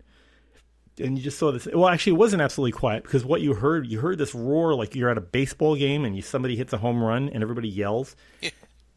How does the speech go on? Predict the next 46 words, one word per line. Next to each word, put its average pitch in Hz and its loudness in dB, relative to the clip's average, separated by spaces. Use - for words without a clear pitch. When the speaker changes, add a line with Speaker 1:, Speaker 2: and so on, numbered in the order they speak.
Speaker 1:
And 120 -4
they 123 -2
all 143 0
say 165 -2
the 135 -2
same 139 -2
thing. 120 0
You 98 -2
know, 123 -2
it, 120 -4
the 113 0
most 127 0
unnecessary 147 0
thing 123 0
in 120 -2
the 113 -2
world, 107 -2
they 98 -8
say, 104 0
"Look 110 0
at 147 -2
that." 139 2
<laughs> - 0
"You 294 0
see 302 0
that? 294 4
Do 262 2
you 359 6
see 415 6
that?" 427 4
Speaker 2:
<laughs> - -10
Speaker 1:
And, 151 0
uh, 131 0
you 180 -2
know, 127 -2
it 143 -2
just 147 -6
went 143 -2
up, - -6
up, 160 -4
up 151 -4
into 139 -4
the 117 -6
sky, 113 -6
and, 117 -4
uh, 110 -8